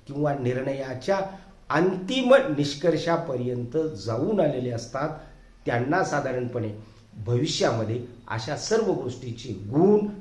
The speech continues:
आणि दोषाची जाणीव असते. म्हणून आपण असं पाहतो कोणत्याही देशाचा नेता हा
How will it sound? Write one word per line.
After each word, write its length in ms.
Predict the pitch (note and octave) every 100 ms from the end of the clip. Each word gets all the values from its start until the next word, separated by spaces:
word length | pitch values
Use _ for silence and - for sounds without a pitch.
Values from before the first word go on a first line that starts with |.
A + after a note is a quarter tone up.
| -
आणि 220 | A#2 A#2+ A2
दोषाची 560 | A2+ G#2+ A#2+ - F3 -
जाणीव 380 | - F#2+ D3 A#2
असते. 300 | - - - - - - -
म्हणून 260 | A2+ F3 F#3
आपण 240 | E3 D#3+
असं 180 | D3+ -
पाहतो 400 | B2 A2+ A2+ D#3 D3+ - - - - - -
कोणत्याही 580 | C#3 C3 D3 C3 A#2 A#3+
देशाचा 480 | F3+ - D3+ C3+ B2+
नेता 440 | A#2+ A#2+ A#2+ G#2 - - -
हा 220 | - F3